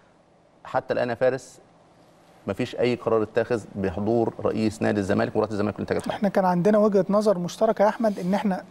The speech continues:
Speaker 2: هنظل نتناول فكرة العقوبة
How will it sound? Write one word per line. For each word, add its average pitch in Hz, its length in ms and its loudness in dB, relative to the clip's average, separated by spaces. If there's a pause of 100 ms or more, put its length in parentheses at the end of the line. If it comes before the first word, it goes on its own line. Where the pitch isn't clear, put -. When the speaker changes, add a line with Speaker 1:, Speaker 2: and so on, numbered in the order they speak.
(100)
Speaker 2:
هنظل 180 920 2
نتناول 180 720 4
فكرة 175 460 -2 (100)
العقوبة 220 680 2